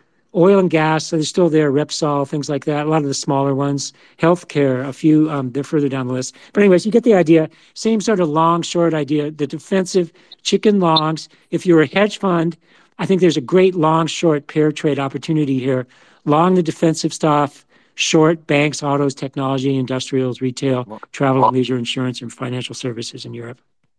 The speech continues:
Speaker 2: That's, that's, that's fabulous, Michael. We'll do a couple more questions and we're gonna close the room. Uh, so please keep 'em brief. Uh, Zulian and then El Capitan. Zulian, you got a quick question for Michael?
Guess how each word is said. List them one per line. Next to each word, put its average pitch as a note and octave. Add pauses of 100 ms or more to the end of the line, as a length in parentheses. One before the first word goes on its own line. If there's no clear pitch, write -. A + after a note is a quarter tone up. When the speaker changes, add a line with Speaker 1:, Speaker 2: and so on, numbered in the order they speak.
(340)
Speaker 2:
That's, -
that's, A2
that's A2
fabulous, G2
Michael. F#2+
We'll G#2
do A2
a G#2
couple C3+
more C3+
questions A2
and A2
we're G#2
gonna G2 (220)
close F#2+
the F#2+
room. G2 (580)
Uh, G2+
so -
please B2
keep -
'em G2+
brief. A2+ (440)
Uh, G2+ (120)
Zulian C#3+
and A#2
then A#2
El A2
Capitan. A2+
Zulian, A#2
you A2+
got A2
a -
quick A#2
question A#2
for -
Michael? A#2+